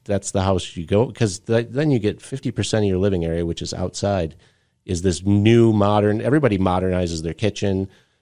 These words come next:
puts in granite if it doesn't have it, wood plank tile, all the thing, the wispy,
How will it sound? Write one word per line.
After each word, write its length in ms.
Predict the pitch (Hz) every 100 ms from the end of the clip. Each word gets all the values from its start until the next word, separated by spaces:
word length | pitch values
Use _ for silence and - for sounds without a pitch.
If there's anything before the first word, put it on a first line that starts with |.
| _ _ _
puts 180 | 113 101
in 140 | 101
granite 340 | 90 92 95 92
if 140 | 92
it 80 | 87
doesn't 220 | 98 85
have 300 | 90 92 92
it, 220 | 92 85
wood 160 | 95 101
plank 320 | 104 95 92
tile, 420 | - 92 92 92 98
all 200 | 117 117
the 100 | 107
thing, 360 | - 107 107
the 80 | 95
wispy, 680 | 92 101 - 101 98 92